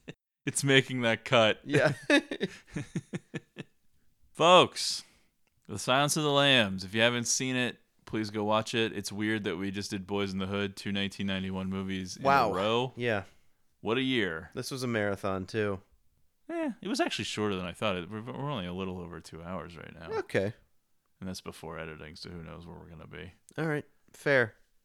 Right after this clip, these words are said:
Speaker 2: Not too bad.
Speaker 1: Yeah. So, I don't know how we d-, talked for three hours about American Beauty.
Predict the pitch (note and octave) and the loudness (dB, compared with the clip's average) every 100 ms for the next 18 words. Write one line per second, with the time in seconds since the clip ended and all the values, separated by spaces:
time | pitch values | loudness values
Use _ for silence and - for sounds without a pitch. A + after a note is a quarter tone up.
0 | _ _ _ - C#3 - C3+ A#2 G2 F2+ | _ _ _ -6 -6 -4 0 2 2 -2
1 | _ _ _ _ B2+ A#2 F#2 F2+ _ _ | _ _ _ _ 0 2 0 -6 _ _
2 | _ _ _ - - - - A#2 C#3 C3+ | _ _ _ -16 -10 -10 -8 -4 -2 -2
3 | E2+ D2+ G#2+ A2 F#2+ - - G2 F2+ - | -2 0 2 2 -2 -8 -4 -4 -4 -6
4 | E2+ - G2 G2 F#2 F#2 F2 F2 E2+ F2 | -16 -12 -6 -2 -2 -2 -6 -12 -10 -8
5 | F#2 F#2 - E2 F#2 F2 E2 | -8 -10 -12 -12 -10 -8 -10